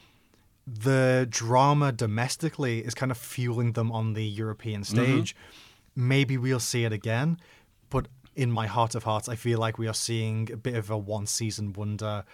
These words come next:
Speaker 1: everyone giving it their all. And next season, maybe, yeah, maybe Roma, maybe Fiorentina, maybe these lower down teams can do something.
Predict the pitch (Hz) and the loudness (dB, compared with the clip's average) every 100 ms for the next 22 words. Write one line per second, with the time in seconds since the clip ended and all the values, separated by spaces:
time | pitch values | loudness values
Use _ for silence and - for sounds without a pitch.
0 | - _ 127 107 110 110 107 110 110 110 | -20 _ -2 0 -2 -2 -2 -4 -2 -4
1 | 113 113 120 117 - - _ _ _ _ | -2 0 0 -2 -12 -20 _ _ _ _
2 | 117 110 107 - 117 107 107 104 104 95 | -4 -2 -2 -4 -2 -2 -4 -4 -6 -8
3 | _ _ _ - 113 120 117 123 120 117 | _ _ _ -6 -2 -2 -2 -4 -4 -6
4 | 120 - - 135 127 123 127 123 123 120 | -8 -14 -8 -4 -2 -2 -4 -2 0 2
5 | 117 117 113 117 120 113 110 120 113 113 | 2 0 -2 -2 -2 0 -2 -2 0 0
6 | 117 113 113 110 107 110 107 107 110 107 | 0 0 -2 -2 -2 -2 -2 -4 -4 -4
7 | 107 117 107 110 101 104 - 131 123 143 | -4 -4 -4 -4 -4 -4 -2 0 2 0